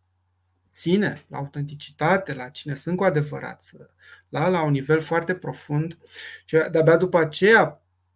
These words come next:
am putut să revin dintr-un alt spațiu, când s-a deschis și acest, uh, proiect care vine din cu totul altă energie și aliniere cu sine.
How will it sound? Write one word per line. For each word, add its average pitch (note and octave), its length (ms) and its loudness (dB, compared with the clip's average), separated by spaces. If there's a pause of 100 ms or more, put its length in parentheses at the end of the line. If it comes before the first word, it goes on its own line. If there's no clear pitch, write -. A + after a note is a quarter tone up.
(300)
am D#3 160 -8
putut D3+ 220 -6
să D#3+ 140 2
revin D3+ 640 2 (160)
dintr-un D3 380 0
alt C#3+ 180 4
spațiu, C3 560 -2
când C#3 140 -14
s-a C3 140 -10
deschis B2+ 360 -12
și D#3+ 100 -6
acest, C#3 480 -6
uh, C3+ 420 -10 (120)
proiect C#3+ 460 -2
care C3 240 -10
vine C#3+ 380 0
din C#3+ 260 -4
cu C#3+ 120 -10
totul D3+ 380 -2
altă C3 280 -6
energie C3+ 640 -8
și B2+ 640 -8 (340)
aliniere C3+ 600 -2
cu D3 160 -18
sine. D3 500 -12